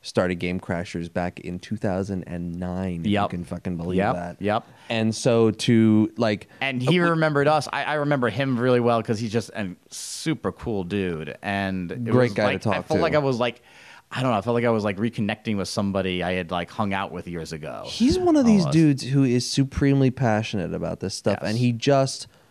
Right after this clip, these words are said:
Speaker 1: he absolutely just wants people to play his games and love them.
Speaker 2: Yes.
Speaker 1: And just fucking enjoy them. And,
Speaker 2: Yes.
Speaker 1: and get a, a, a, like, get a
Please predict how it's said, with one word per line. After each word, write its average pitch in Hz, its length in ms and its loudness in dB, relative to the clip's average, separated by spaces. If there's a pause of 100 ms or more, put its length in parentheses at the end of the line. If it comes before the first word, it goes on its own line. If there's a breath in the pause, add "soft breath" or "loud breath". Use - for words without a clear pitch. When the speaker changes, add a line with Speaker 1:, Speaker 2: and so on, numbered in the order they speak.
(200 soft breath)
Speaker 1:
he 131 240 0 (120)
absolutely 139 760 2
just 110 260 -2
wants 98 320 -2
people 101 260 -4
to 90 100 -10
play 107 300 -2
his 110 200 -2
games 95 380 -2
and 82 260 -10
love 80 260 -8
them. 50 280 -16
Speaker 2:
Yes. - 400 -6
Speaker 1:
And 95 100 -4
just 95 160 -8
fucking - 560 -2
enjoy 95 560 -2
them. 85 140 -4
And, 95 120 -2
Speaker 2:
Yes. 78 260 0
Speaker 1:
and 107 240 -2
get 120 340 0
a, 110 160 2 (100)
a, 104 100 -4 (100)
a, 101 180 -2 (440 soft breath)
like, 110 380 -4
get 135 300 0
a 107 320 0